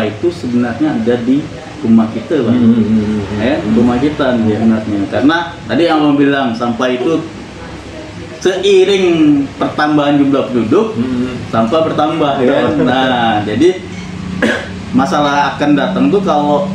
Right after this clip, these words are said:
Speaker 1: itu tidak dikelola dengan baik akan menjadi kayak T P A kita udah overload,
Speaker 2: Iya.
Speaker 1: ya. Nah, mau, mau dibuang mana lagi, nih?
Speaker 2: Hmm.
Speaker 1: Ya, jadi, eh, tadi dampak kesehatannya, dampak, eh, apa, keindahan,
Speaker 2: Hmm.
Speaker 1: eh,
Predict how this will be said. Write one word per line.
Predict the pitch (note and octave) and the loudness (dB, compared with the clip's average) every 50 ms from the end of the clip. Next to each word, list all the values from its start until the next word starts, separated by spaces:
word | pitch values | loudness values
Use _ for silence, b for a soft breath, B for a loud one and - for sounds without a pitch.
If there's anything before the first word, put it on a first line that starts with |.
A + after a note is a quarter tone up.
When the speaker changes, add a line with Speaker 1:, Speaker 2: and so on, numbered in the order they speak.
| - - | -4 -4
Speaker 1:
itu | - C#3 - - D#3 - | -2 -2 0 0 0 0
tidak | - C#3+ - C#3+ C#3 C#3 C#3 | 0 0 0 0 0 0 -2
dikelola | C#3+ C#3 - C#3+ C#3 C#3 C#3 C#3 | -2 -2 0 0 0 0 0 0
dengan | C#3 C3 C3+ C3 B2 | 2 2 2 4 2
baik | A2+ A#2 - F3 - | 2 2 2 0 0
akan | - B2+ A#2+ - - - D#3 D3 C#3+ C#3 C3 | -2 -4 -4 -4 -6 -2 0 2 2 4 4
menjadi | B2 A#2+ B2+ A#2+ A#2+ C3+ D3 - | 4 2 2 2 2 0 0 0
kayak | - A#2 A#2 A#2+ A#2 - | 0 -2 0 0 -2 -2
T | - A#2+ | -4 -4
P | A2+ B2+ - | -4 -4 -4
A | A#2+ A#2+ | -4 -4
kita | - B2+ - G3 | -4 -4 -4 -4
udah | G3 E3 C3+ A#2+ A2+ A2+ A2 A2 | -4 -2 0 0 0 -2 -4 -6
overload, | - G#2 G#2 A#2 A2+ A#2+ A2+ G2+ - - B2 | -8 -8 -6 -2 0 0 0 0 -2 -4 -2
Speaker 2:
Iya. | A#2 A2+ G#2 F#2 - - - - | 0 0 0 -2 -4 -8 -10 -6
Speaker 1:
ya. | G#2 A#2 C3 - | -4 -2 -2 -2
Nah, | G2+ G2 G2 F#2+ F#2 F#2 | -4 -4 -6 -6 -6 -4
mau, | G2 A2 A#2 A#2 A2 A2+ - - | -2 -2 -2 -2 -4 -6 -2 0
mau | A#2 B2 C3 | 2 2 2
dibuang | B2+ B2 A#2+ B2 B2+ A#2+ A#2 A2 | 2 0 0 0 2 2 2 2
mana | A2 A2+ A#2+ B2+ C#3+ | 2 2 2 2 0
lagi, | D#3+ D#3+ D3+ D3+ - | -2 -2 -4 -2 -2
nih? | C#3+ C#3 - - - | -2 -2 -2 -8 -8
Speaker 2:
Hmm. | A#2 A#2 A2+ G#2 F#2+ - - - - | -4 -2 -2 -2 -4 -6 -12 -10 -6
Speaker 1:
Ya, | G2+ G#2 A#2 C3+ E3+ D3+ A2 | -2 0 0 0 0 -2 -2
jadi, | G#2 A2 C#3 D#3+ D#3+ | 0 0 0 0 0
eh, | D#3 - - B2 A#2 A2+ A2+ A2+ A2+ A2+ A2+ A2+ A2 - | -2 -6 -8 -4 -2 0 0 0 0 -2 -2 -4 -4 -4
tadi | A#2 C#3 E3 - - - | -2 -2 0 -2 -2 -2
dampak | A#2 G#2+ G#2 G2+ G2 - - - | -2 -2 -2 -2 -4 -6 -6 -8
kesehatannya, | - - A#2+ A#2 B2 B2 - C#3+ C#3 C3+ C#3+ C3+ B2 A#2 A2+ A2+ A2 G#2+ | -6 -6 -4 -2 -2 -2 -2 -2 0 0 2 2 2 2 0 0 0 -2
dampak, | G2+ F#2+ - - G#2 G2+ G2+ - - - - - - - - | -2 -4 -4 -4 -4 -6 -6 -8 -12 -16 -18 -18 -18 -16 -12
eh, | - G#2+ G#2+ A2 G#2+ G#2+ G#2+ G#2+ G#2+ G#2+ G#2 G#2 G#2 G2 | -8 -6 -4 -2 -2 0 0 0 0 0 0 0 -2 -2
apa, | - - - C3+ C#3 C#3+ C#3 - | -4 -6 -4 -2 -2 -2 -2 -2
keindahan, | - A#2 A2+ A#2+ B2 B2 B2+ B2 B2 - C3 B2 B2 B2 A#2 A#2 | -4 0 2 4 4 4 4 0 -2 -2 -2 -2 -2 0 2 2
Speaker 2:
Hmm. | A#2 A#2+ A#2+ A2+ G#2+ A2+ | 2 2 2 2 2 2
Speaker 1:
eh, | A2+ G#2+ - | 2 0 0